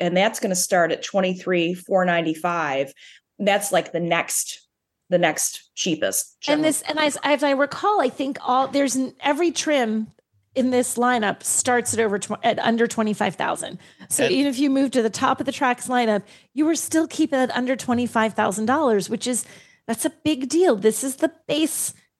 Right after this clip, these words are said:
Speaker 2: this is a base vehicle, not just a base trim, base vehicle in a lineup. It
Speaker 1: What's
Speaker 2: shouldn't be, a, you know?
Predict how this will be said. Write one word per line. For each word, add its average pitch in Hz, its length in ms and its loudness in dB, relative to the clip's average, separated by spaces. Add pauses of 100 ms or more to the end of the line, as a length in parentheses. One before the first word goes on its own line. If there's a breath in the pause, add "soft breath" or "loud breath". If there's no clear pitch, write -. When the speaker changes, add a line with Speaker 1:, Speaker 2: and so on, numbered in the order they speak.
(320)
Speaker 2:
this 294 180 0
is 370 100 0
a 349 100 6
base 269 400 2
vehicle, 254 440 0
not 240 160 0
just 427 240 -2
a 381 40 4
base 370 280 2
trim, 262 280 2
base 285 500 -2
vehicle 226 480 0
in 202 120 -2
a 202 80 -2
lineup. 202 420 -4 (280 soft breath)
It 262 140 -2
Speaker 1:
What's 523 120 2
Speaker 2:
shouldn't 302 220 -2
be, 311 120 2
a, - 120 0 (240)
you 254 140 2
know? 240 280 2